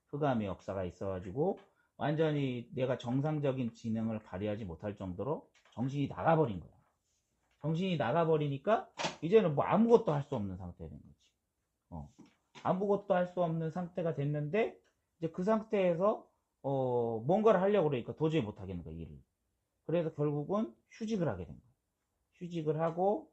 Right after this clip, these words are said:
한 일 년 정도 쉬면서 호흡도 하고 그러면서 이제 정신이 조금 돌아왔지. 조금 돌아오면서 그때부터는 이제 말씀도 들리고 그리고 말씀의 은혜 속으로 들어갈 수 있는 상태가 됐었었어요. 조금.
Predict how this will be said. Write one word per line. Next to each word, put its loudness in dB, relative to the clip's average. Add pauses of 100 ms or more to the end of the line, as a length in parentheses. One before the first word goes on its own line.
한 -6
일 -2
년 0
정도 -6
쉬면서 -4 (500)
호흡도 0
하고 -12 (480)
그러면서 -6
이제 -8 (400)
정신이 -4
조금 0
돌아왔지. -6 (520)
조금 -6
돌아오면서 2 (220)
그때부터는 0 (180)
이제 -2
말씀도 -4
들리고 -12 (680)
그리고 0 (260)
말씀의 -4
은혜 -2
속으로 -2 (220)
들어갈 -2
수 -10
있는 -4
상태가 -6
됐었었어요. -10
조금. -10